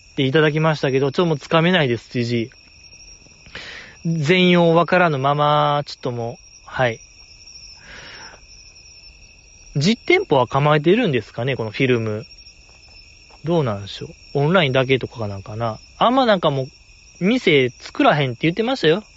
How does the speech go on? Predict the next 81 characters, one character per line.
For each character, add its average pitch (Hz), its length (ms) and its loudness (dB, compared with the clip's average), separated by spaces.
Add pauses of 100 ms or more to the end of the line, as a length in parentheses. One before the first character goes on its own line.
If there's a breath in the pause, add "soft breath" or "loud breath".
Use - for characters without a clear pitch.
(100)
幸 151 140 2
福 - 180 -8
線 165 280 0
の 143 140 -2
時、 131 380 -2 (420 loud breath)
あ 143 100 2
っ 135 60 0
ち - 160 -4
ゃ 127 80 2
ん 120 60 -2
が、 110 220 -6 (280)
中 131 220 -2
田 131 100 0
の 131 100 2
あ 139 40 4
っ 135 100 -4
ち - 100 -10
ゃ 143 40 -2
ん 127 40 -4
が 123 60 -2
言 123 80 -2
っ - 20 -20
て 160 120 -6
ま 156 100 -2
し - 100 -10
た。 143 360 2 (500 loud breath)
ご 127 100 0
神 143 200 0
頼 135 220 0
っ 135 40 0
て 151 120 -2
た 143 100 2
ん 123 60 -4
で 113 100 -4
ね。 147 260 -4 (120)
そ 135 180 0
う、 - 20 -2
も 123 360 -2
う、 - 0 -
流 - 360 -2
行 190 80 6
り 180 140 4
は 160 180 4 (380 loud breath)
オ 143 180 2
ン 151 40 2
ラ 160 100 2
イ 156 60 2
ン - 20 -4
シ 175 100 -2
ョ 165 40 -2
ッ - 20 -6
プ 143 100 -4
や 117 60 -2
っ 107 40 -14
て 123 100 -6
言 - 20 -6
っ - 20 -14
て 123 120 -2
た 107 100 -4
ん 101 80 -12
で 104 100 -10
ね。 120 360 -4
で 202 100 2
も、 185 160 2 (540 loud breath)
幸 139 180 0
福 - 300 -10
洗 139 240 0
脳 117 100 -4
は 107 140 -6
ね、 175 260 -2 (220)
実 131 220 -6
店 143 120 0
舗 117 140 -6
構 120 320 -2
え 117 60 -4
て 120 100 -6
ま 117 160 -4
し - 100 -14
た。 117 100 -6 (380 loud breath)
あ 143 160 4
の、 135 300 0